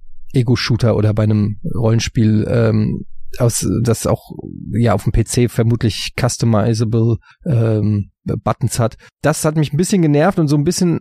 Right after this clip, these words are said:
am Anfang Motivation gekostet, aber ansonsten vom Spielerischen her beziehungsweise von der Welt ist es schon das, was ich mir erhofft habe. Ich finde, es ist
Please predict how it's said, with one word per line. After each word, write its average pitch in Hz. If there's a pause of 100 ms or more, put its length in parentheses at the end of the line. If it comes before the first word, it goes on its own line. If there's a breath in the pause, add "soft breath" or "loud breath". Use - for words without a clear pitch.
(160)
am -
Anfang 165
Motivation 165
gekostet, 214
aber 147
ansonsten 147
vom 143
Spielerischen 175
her 160
beziehungsweise 147
von 139
der 120
Welt 127
ist 123
es 131
schon 208
das, 110
was 107
ich -
mir 113
erhofft -
habe. 147
Ich -
finde, 120
es -
ist -